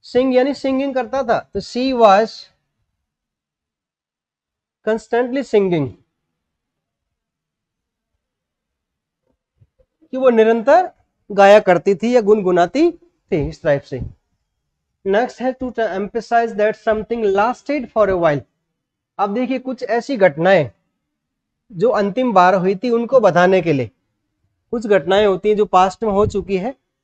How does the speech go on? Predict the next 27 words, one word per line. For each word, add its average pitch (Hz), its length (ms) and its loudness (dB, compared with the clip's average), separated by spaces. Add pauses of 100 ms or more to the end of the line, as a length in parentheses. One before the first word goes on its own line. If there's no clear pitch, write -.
(120)
और 180 180 0
उसको 220 280 -2
वापस 196 420 2
बताया 196 360 0
जा 180 160 0
रहा 180 120 -2
है, 233 180 -10 (680)
तो 240 60 -6
इस 240 140 -8
प्रकार 233 360 2
के 254 120 0
कार्य 220 320 6
भी 226 160 0
हम 226 140 2
पास्ट 214 560 0
continuous 208 460 0
में 220 80 0
लिखे 220 220 0
जाएंगे। 220 320 0 (500)
जैसे 240 280 -4
I 214 180 0 (140)
work 202 340 2
in 208 120 -4
the 202 140 0
garden 180 440 0
all 175 220 0
day, 135 140 -2